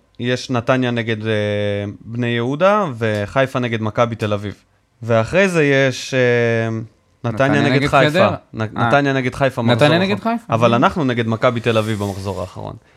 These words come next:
Speaker 2: או,
Speaker 1: ככה ש-,
Speaker 2: איזה קאץ'.
Speaker 1: אם אנחנו לא נעשה את המהפך במחזור הבא, ונעלה לאחד המקומות שמובילים לאירופה, אנחנו הולכים ל-, למשחק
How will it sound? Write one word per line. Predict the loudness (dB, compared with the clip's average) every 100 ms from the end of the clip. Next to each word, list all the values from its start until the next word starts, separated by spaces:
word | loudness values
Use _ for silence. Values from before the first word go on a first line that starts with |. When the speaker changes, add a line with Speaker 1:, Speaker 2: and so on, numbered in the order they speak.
| -6
Speaker 2:
או, | 2
Speaker 1:
ככה | 6 6
ש-, | 6
Speaker 2:
איזה | 4 4 2 2
קאץ'. | 0 -2 -6 2
Speaker 1:
אם | 4 4
אנחנו | 2 0 2
לא | 2
נעשה | 2 2 0 0
את | 2
המהפך | 2 2 2 4 2 2 -8 _ _ -8
במחזור | -4 -4 -4 -2 -2 0
הבא, | 2 2 2 -4 _ _ _ _
ונעלה | -4 0 2 2 2
לאחד | 2 0 0
המקומות | 0 -2 -4 -4
שמובילים | -6 -6 -4 -4
לאירופה, | -2 0 0 2 0 0 -10 _ _
אנחנו | -4 -2 -2 -4 -6 -10 _ _ _
הולכים | -10 -4 -4
ל-, | -4 -4 -2
למשחק | -2 -2 0 -2